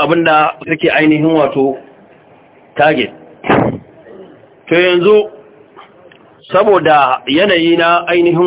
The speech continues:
wato lokaci, zan tafi zuwa ga dalili na gaba da ya sa mutanen nan babu yadda za a yi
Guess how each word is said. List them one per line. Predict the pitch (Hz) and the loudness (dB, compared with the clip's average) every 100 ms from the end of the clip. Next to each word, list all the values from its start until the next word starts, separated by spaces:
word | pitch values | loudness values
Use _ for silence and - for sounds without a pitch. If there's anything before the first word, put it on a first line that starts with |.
| 170 | 2
wato | 147 143 135 | 0 0 2
lokaci, | 156 151 127 143 139 - - - - - - - - - - - - - 104 | 2 0 -4 -6 -6 -10 -20 -20 -20 -20 -20 -20 -20 -20 -20 -20 -20 -18 -4
zan | 185 208 | -2 0
tafi | 190 156 170 170 170 - - - - - - - - 113 | -2 -2 -2 -2 -6 -18 -20 -20 -20 -20 -20 -20 -18 -4
zuwa | 175 190 156 | 0 2 0
ga | 147 139 123 - - 117 | -2 -2 -2 -8 -20 -10
dalili | 123 147 202 202 165 | -4 -2 0 0 0
na | 170 | 0
gaba | 151 131 131 123 - 113 | 0 0 0 -2 -8 -8
da | 147 | -6
ya | 170 | -2
sa | 170 160 | 0 0
mutanen | 170 180 160 160 160 | 0 0 0 0 0
nan | 143 131 | 0 0
babu | 165 170 | 0 0
yadda | 151 156 170 135 - 147 | -2 -2 -2 -6 -4 -2
za | 147 151 135 | 0 0 -2
a | |
yi | 127 113 | -8 -10